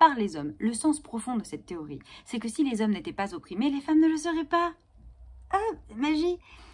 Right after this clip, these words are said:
Ce qui signifie que la question est posée en ces termes. Pourquoi opprimer les femmes, sinon pour opprimer les hommes ? Hein, belle question qui évacue complètement le fait que les hommes exploitent les femmes pour leur propre intérêt. Non,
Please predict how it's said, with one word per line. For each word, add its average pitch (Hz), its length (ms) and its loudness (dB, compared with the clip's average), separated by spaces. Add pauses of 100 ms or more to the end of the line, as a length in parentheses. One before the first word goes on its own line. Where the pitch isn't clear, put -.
Ce - 120 -4
qui 359 180 2
signifie 330 400 6
que 311 80 0
la 277 100 0
question 277 320 0
est 294 80 8
posée 277 280 4
en 294 60 8
ces 294 180 -2
termes. 311 380 4 (300)
Pourquoi 262 380 4 (100)
opprimer 240 360 0
les 190 80 -4
femmes, 311 320 6 (180)
sinon - 460 2 (100)
pour 339 140 4
opprimer 302 400 4
les 269 220 0
hommes ? 247 340 6 (1200)
Hein, 349 220 8
belle 330 260 8
question 330 320 2 (260)
qui 320 100 10
évacue 320 280 6
complètement 285 400 4
le 269 120 4
fait 311 140 0 (720)
que 392 80 8
les 349 120 8
hommes 359 280 6 (160)
exploitent - 380 2
les 247 120 0
femmes 370 140 10 (220)
pour 339 100 4
leur 359 160 10
propre 311 220 10
intérêt. 330 360 6
Non, 285 120 4